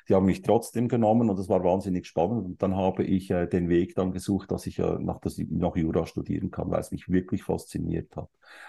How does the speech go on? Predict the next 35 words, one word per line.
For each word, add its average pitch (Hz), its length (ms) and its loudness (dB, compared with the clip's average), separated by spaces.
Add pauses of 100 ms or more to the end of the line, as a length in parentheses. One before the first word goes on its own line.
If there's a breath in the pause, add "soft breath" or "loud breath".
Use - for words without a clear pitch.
(160 loud breath)
diese 92 180 0
ganzen 92 400 0
juristischen 87 600 -2
Fragen. 85 440 -4
Oder - 140 -6
fast 104 280 0
alles 101 320 2
um 90 140 -2
uns 101 260 2
herum, 98 400 2 (420 loud breath)
äh, 92 380 4
ist 101 240 2
entweder 92 340 2
politisch 123 720 0
oder 101 220 0
dann 92 180 2
juristisch. 78 680 0
<laughs> 156 680 0
Es 92 140 2
ist 101 160 0
alles 92 240 4
juristisch 98 480 4
irgendwie 95 460 4
fassbar, 92 720 4
oder? 87 160 0
Das 92 140 0
ist 143 180 0
halt 135 200 0
so 120 220 4
in 90 120 2
einem, 87 300 2
in 92 160 -2
einem 90 300 2
Staat, 95 440 0
oder? 82 180 -2